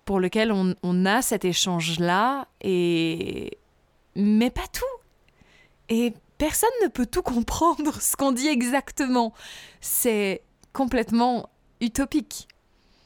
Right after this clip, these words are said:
Donc, le fait de me dire parfois, « Bon ben, c'est pas grave. » Par contre, ce qui est important, c'est que moi, je me comprenne.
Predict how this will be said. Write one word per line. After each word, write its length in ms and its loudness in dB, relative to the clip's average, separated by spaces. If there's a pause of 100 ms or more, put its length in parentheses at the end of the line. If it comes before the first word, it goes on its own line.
(540)
Donc, 240 0
le 100 2
fait 260 0
de 80 -2
me 100 4
dire 220 0
parfois, « 440 -2
Bon 160 0
ben, 320 0 (680)
c'est 300 -6 (100)
pas 240 0
grave. » 560 2
Par 160 -4
contre, 300 -4 (420)
ce 140 -10
qui 60 2
est 40 4
important, 320 0
c'est 160 -2
que 140 -4
moi, 340 4
je 140 0
me 100 2
comprenne. 640 -6